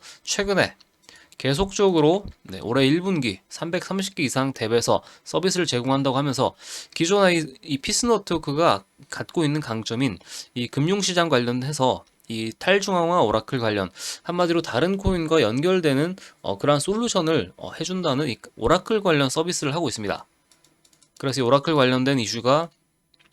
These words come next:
어, 최근까지, 어, 삼백삼십 개 이상의 대회 서비스를 제공하면서 계속적으로 이 흐름 자체가 늘어나게 된다면은 결과적으로는 이, 이 기본적 관점에서 어느 정도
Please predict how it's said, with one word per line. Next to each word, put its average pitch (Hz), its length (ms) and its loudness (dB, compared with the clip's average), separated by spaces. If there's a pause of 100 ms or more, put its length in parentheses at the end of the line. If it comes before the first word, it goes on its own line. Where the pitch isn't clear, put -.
(240)
어, 92 120 -6
최근까지, 131 640 -2 (260)
어, - 120 -6
삼백삼십 185 560 -4
개 160 80 0
이상의 120 340 0
대회 107 300 -4
서비스를 147 460 -4
제공하면서 123 640 -2 (400)
계속적으로 202 640 0
이 143 60 4
흐름 202 300 -2
자체가 139 380 0
늘어나게 143 380 0
된다면은 123 640 -2 (340)
결과적으로는 156 760 0
이, 120 160 -4 (180)
이 120 200 -8
기본적 180 480 -2
관점에서 123 720 -2
어느 113 180 -6
정도 110 380 -2